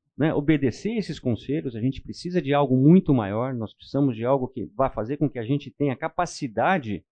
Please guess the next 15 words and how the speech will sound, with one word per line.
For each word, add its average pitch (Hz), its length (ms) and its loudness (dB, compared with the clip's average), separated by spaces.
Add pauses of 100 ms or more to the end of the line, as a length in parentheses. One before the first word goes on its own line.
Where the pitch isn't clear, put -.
(340)
pra 123 120 -4
poder 120 280 -4
obedecer 104 420 -6
esses 117 200 -8
conselhos, 120 580 -6
né? 175 180 -2 (1040)
Então, 170 480 4 (1400)
o 156 120 6
aconselhamento, 180 720 6
na 151 100 4
verdade, 123 760 0 (640)
ele 170 180 0
funciona 208 520 6
da 220 100 4
maneira, 214 440 2